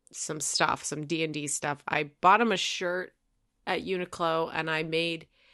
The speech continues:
our D and D character, Al E Gator.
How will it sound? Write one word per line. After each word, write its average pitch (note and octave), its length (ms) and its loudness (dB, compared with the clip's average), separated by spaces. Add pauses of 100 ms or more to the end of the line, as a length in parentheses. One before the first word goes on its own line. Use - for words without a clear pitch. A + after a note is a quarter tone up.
(420)
our F#3+ 260 6
D G#3 260 0
and G#3 120 2
D G#3 160 -2
character, E3+ 840 -2 (100)
Al E3 320 4
E F3+ 140 0
Gator. D#3 720 2